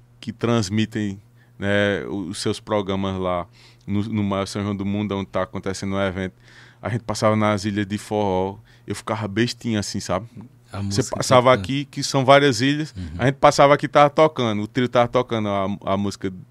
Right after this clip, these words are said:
Speaker 1: da gente, a música nossa. Ia pra outra, quando menos espera, começava a tocar. E essa música tocou bastante, teve várias regravações, foi gravada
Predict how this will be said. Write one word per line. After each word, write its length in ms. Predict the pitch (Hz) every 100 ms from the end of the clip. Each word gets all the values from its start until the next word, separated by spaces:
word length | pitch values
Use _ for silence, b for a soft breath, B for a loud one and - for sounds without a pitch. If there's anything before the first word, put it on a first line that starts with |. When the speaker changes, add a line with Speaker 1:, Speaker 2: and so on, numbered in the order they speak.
| _
Speaker 1:
da 180 | 90 95
gente, 220 | 95 87 -
a 160 | 92 92
música 280 | 95 -
nossa. 260 | 90 92 - b b b b _
Ia 160 | 113 139
pra 240 | 131 131
outra, 440 | 131 135 135 139 139 b b b b _ _ _ _
quando 220 | 131 135
menos 260 | 143 139
espera, 340 | 143 - 135 127
começava 520 | 131 131 135 135 131
a 40 |
tocar. 520 | 135 143 139 120 101 - b b -
E 100 | 147
essa 180 | 147 165
música 300 | 160 - -
tocou 320 | 160 147 160
bastante, 460 | 170 190 - 170
teve 140 | - 170
várias 240 | 151 160 156
regravações, 640 | 156 156 160 135 - 123
foi 200 | - 127
gravada 640 | 113 - 110 113 107 107